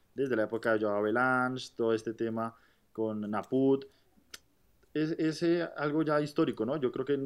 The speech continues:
Brasil y, y Paraguay nunca han discrepado ni siquiera en la cancha,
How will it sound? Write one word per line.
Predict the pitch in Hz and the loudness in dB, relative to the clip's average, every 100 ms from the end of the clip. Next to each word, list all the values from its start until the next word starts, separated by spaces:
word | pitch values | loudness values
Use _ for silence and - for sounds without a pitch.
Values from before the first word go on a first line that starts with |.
| 135 - - | -6 -12 -10
Brasil | 117 113 117 131 | -4 -4 -2 -4
y, | 139 135 127 110 | -2 -2 -4 -6
y | 110 107 104 104 - _ | -10 -12 -14 -18 -20 _
Paraguay | 110 107 101 117 | -4 -2 0 0
nunca | 123 127 135 | 0 -2 -2
han | |
discrepado | 131 127 113 110 120 | -2 -4 -6 -2 -2
ni | 127 | -4
siquiera | - 113 113 | -8 -6 -4
en | |
la | 120 | -4
cancha, | 107 110 107 | -6 -6 -6